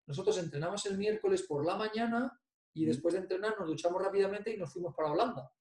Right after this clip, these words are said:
Speaker 1: O sea
Speaker 2: Ok.
Speaker 1: que no nos, el de-, no nos perdimos ni el entrenamiento del miércoles, ¿vale? Pero el lunes, el lunes, ese lunes post Osasuna, pues también, pues eso,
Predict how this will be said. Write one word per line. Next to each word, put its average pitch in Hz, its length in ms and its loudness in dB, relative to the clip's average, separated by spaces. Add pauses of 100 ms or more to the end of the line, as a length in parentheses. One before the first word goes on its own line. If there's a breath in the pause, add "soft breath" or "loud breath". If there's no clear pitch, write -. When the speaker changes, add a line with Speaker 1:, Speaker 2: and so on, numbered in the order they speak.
(760)
Speaker 1:
O 107 40 -14
sea 147 180 4
Speaker 2:
Ok. 123 60 2
Speaker 1:
que 135 440 4
no 165 80 -2
nos, 208 200 -2
el 170 160 6
de-, - 220 4
no 175 220 -2
nos 240 140 2
perdimos 247 380 6
ni 220 80 2
el 196 80 4
entrenamiento 180 520 0
del 170 140 4
miércoles, 139 480 -6
¿vale? 165 180 -2 (1040)
Pero 175 360 8
el 175 120 4
lunes, 240 440 4
el 156 140 4
lunes, 214 600 2
ese 160 280 2
lunes 175 480 2
post 151 480 2
Osasuna, 208 720 -4 (640)
pues 135 180 0
también, 139 380 0
pues 139 140 -4
eso, 127 160 -4